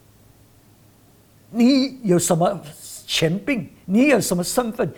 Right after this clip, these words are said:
可以叫我们离开？”所以他们就不离开。然后呢，而且呢，把，把这些人打了、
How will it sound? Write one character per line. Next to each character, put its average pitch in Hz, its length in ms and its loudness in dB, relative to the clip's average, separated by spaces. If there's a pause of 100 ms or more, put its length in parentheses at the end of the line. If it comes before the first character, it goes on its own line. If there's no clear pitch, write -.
(200)
可 214 120 4
以 196 80 2
叫 226 200 2
我 165 140 -2
们 143 160 -4
离 131 100 -4
开？” 135 180 -8 (420)
所 202 140 0
以 185 40 0
他 196 120 0
们 180 140 0
就 185 140 2
不 196 140 -2
离 143 140 0
开。 143 240 -4 (200)
然 143 120 -2
后 165 140 2
呢， 160 160 2 (140)
而 160 100 0
且 156 160 0
呢， 139 140 0
把， 127 280 0 (120)
把 135 160 -2
这 180 120 -10
些 160 160 -2
人 135 240 -2 (1800)
打 - 260 -2
了、 139 200 -4